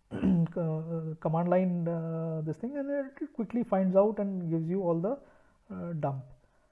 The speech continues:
So from an image file, right, you can pick and choose and then find out exact specific file that you need. For example, there's a dump and you want to just find out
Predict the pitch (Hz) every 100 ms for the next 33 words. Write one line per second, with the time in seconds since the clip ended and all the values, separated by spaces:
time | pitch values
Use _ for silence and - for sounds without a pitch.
0 | _ _ _ _ _ _ _ _ _ -
1 | _ _ 214 180 180 185 185 190 180 185
2 | 196 214 196 190 220 277 - _ _ _
3 | - 226 269 240 208 202 208 - - 196
4 | 208 196 202 226 277 - _ _ - 196
5 | 226 240 208 190 196 202 196 - - 294
6 | 208 165 190 214 - 175 - - - 185
7 | 196 185 170 151 139 135 - - _ _
8 | 170 170 180 175 175 170 170 151 156 185
9 | 180 175 175 170 170 175 170 - 170 175
10 | 180 185